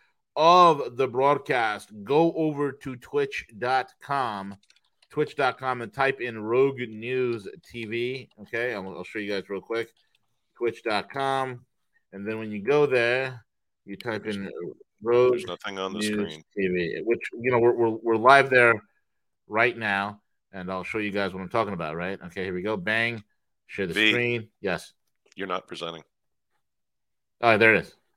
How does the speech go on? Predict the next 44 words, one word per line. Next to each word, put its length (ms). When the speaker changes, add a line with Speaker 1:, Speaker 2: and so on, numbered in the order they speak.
Speaker 2:
There 320
you 200
go. 60
Speaker 1:
There 100
you 140
go. 100
Yeah, 220
I 100
had 140
to 60
pull 180
it 60
up. 240
So 240
just 180
go 140
to 80
Rogue, 420
uh, 160
go 200
to, 220
you 140
know, 140
twitch 260
dot 200
com, 340
type 380
in 160
Rogue 340
News 300
T 240
V, 440
and 260
you 160
get 300
us 240
over 260
there. 320
Okay, 320
that's 440
where 160
you're 160
gonna 400
hear 560